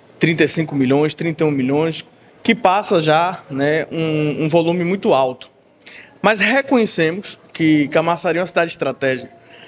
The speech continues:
e uma cidade importante na região metropolitana que precisa cada vez mais ampliar, né, o abastecimento e a oferta de água para essa cidade de esgoto. Mas precisamos, é, ser verdadeiro,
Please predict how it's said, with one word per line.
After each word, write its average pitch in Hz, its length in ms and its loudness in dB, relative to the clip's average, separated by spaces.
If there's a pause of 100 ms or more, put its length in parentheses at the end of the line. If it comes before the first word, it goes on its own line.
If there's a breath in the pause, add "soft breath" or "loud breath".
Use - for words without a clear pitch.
(240 loud breath)
e 151 120 6
uma 180 100 2
cidade 170 480 2
importante 196 680 0
na 170 80 -2
região 160 220 -2
metropolitana 170 760 -2
que 214 140 -4
precisa 240 480 0
cada 226 220 0
vez 175 280 -6
mais 165 360 -2
ampliar, 202 680 -2 (440 soft breath)
né, 160 240 0
o 180 100 2
abastecimento 180 1040 -4
e 185 100 0
a 196 80 4
oferta 175 640 -2
de 139 140 -8
água 143 300 -2
para 160 180 -4
essa 165 160 -6
cidade 165 400 0
de 220 80 -4
esgoto. 165 480 0 (680 loud breath)
Mas 202 300 0
precisamos, 226 880 0
é, 143 640 0
ser 196 180 0
verdadeiro, 196 840 0